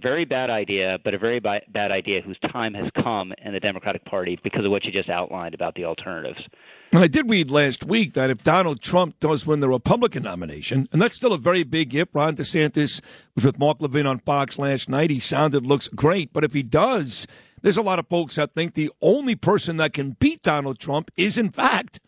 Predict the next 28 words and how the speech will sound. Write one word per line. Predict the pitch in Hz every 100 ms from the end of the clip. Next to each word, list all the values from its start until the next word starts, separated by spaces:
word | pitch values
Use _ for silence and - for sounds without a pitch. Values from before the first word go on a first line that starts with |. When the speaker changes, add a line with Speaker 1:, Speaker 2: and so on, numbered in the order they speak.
| _ _ -
Speaker 2:
Joe | 131 214
Speaker 1:
Mm-hmm. | 208
Speaker 2:
Biden. | 302 415 170 101 _ _ _ -
Speaker 1:
Yeah, | 107 127 _ -
it, | 110 110
it, | 107
mi-, | 123
it | 120
might | 110 117
be | 127 147 -
true. | 190 190 165 -
It |
might | 113 123
be | 131
true. | - 156 139 - - - -
And | 120
that | 117 -
Fox | 156 151 143
News | 139 127 -
poll | 113 104 101 104
was, | 101 95
uh, | 104 92 98 -
was | 98 95
a |
really | 101 117
good | 101 110
one | 101 92
for | - 92